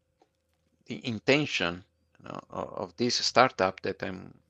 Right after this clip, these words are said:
working with now, to help designers to, to create a product, a software product, to, to stay beside the designers, working together.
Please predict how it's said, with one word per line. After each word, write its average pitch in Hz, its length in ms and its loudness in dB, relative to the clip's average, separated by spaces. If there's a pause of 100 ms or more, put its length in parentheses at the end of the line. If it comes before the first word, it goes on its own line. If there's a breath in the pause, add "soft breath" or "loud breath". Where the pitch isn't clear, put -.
(160)
working 98 380 -2
with 104 280 -4
now, 98 420 -6 (680)
to 131 140 -4
help 113 680 -4
designers 101 720 -4 (300)
to, 107 160 -6 (160)
to - 100 -20
create 135 320 0
a 113 40 -4
product, 123 560 4
a - 80 -10
software 123 420 -2
product, 107 540 -2 (640)
to, 113 260 0 (140)
to 131 80 -4
stay 107 500 2 (340)
beside 123 500 2
the 90 40 -18
designers, 95 760 -2
working 127 440 8
together. 98 540 0